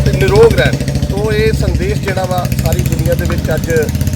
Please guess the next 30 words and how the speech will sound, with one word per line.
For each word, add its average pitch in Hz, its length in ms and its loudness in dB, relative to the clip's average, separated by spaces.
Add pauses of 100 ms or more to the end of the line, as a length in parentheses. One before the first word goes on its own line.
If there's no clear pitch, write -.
(340)
ਪਹੁੰਚਾਇਆ 170 320 2
ਵਾ। 196 120 0
ਲਗਭਗ 185 500 -2
ਐਸਾ 180 220 -2
ਕਹਿੰਦੇ - 280 -4
ਆ - 40 -2
ਕਿ 185 120 -6
ਇੱਕ - 100 -8
ਸੌ 190 140 -6
ਪਚਾਨਵੇਂ 180 540 -8
ਦੇਸ਼ 175 420 -10
ਜਿਹੜੇ 165 260 -6
ਆ 143 140 -8 (400)
ਉਹ - 280 -6
ਅੱਜ 170 120 -8
ਯੋਗ 165 300 -10
ਦਿਵਸ 156 340 -12
ਮਨਾ 151 220 -8
ਰਹੇ 165 160 -6
ਆ। - 80 -12 (480)
ਮੈਂ 160 100 -4
ਆਪਣੇ 170 280 -8
ਵੱਲੋਂ, 180 420 -6 (120)
ਆਪਣੇ 156 260 -8
ਪਰਿਵਾਰ 147 400 -6
ਵੱਲੋਂ, 165 260 -4
ਡ੍ਰੀਮ 151 240 -12
ਸਿਟੀ 156 200 -14
ਪਰਿਵਾਰ 139 380 -2
ਵੱਲੋਂ 170 280 -6